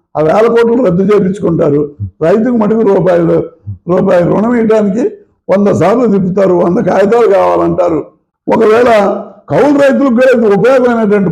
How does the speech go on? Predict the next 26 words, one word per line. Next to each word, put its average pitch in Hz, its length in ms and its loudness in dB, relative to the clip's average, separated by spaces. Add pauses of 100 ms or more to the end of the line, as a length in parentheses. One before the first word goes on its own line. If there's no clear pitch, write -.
పద్ధతి. 143 320 -6 (320)
ఏది, 226 180 2 (120)
వడ్డీ 208 280 2
లేని 247 240 2
రుణం 208 260 0
ఇచ్చేటప్పుడు 185 540 0 (420)
కౌలు 240 200 2 (100)
రైతుకు 220 320 0 (100)
కూడా - 180 2 (500)
ఆ 185 40 2 (160)
ఇన్సూరెన్స్ 233 560 0
అప్లై 220 220 0 (140)
అయ్యే 202 180 2 (160)
విధంగా 208 380 0 (440)
వస్తే 190 240 0 (140)
ఆయనకు 214 320 -2
కూడా 226 180 2 (460)
ఆ 151 40 0 (120)
పద్ధతి 165 280 -2 (100)
ఉపయోగపడుతుంది. 139 680 -4 (320)
ఆయన 233 160 0 (100)
కూడా 240 140 2 (120)
భరోసాతోటి 208 760 2
పంట 190 180 -2 (140)
పండించగలుగుతాడు. 165 800 -6 (340)
ఈ 202 80 2